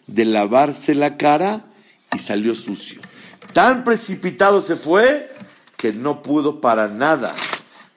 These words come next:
poder, Haz Shalom, eh, destruir el árbol.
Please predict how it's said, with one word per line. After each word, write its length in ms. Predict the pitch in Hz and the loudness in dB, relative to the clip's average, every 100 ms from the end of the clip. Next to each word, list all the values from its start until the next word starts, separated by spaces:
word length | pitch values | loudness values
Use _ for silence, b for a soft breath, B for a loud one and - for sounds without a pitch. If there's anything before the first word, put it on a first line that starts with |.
| _ | _
poder, 680 | - 101 117 135 135 - - - - | -4 0 2 2 0 -8 -20 -12 -4
Haz 180 | 117 107 | -4 -4
Shalom, 540 | 101 98 113 127 143 143 b b b b | -4 -2 0 -2 -4 -14 b b b b
eh, 280 | 101 98 80 | -4 -4 -4
destruir 500 | 90 98 - 98 117 104 | -8 -8 -6 -2 -2 0
el 100 | 101 | -2
árbol. 280 | 90 82 | -4 -6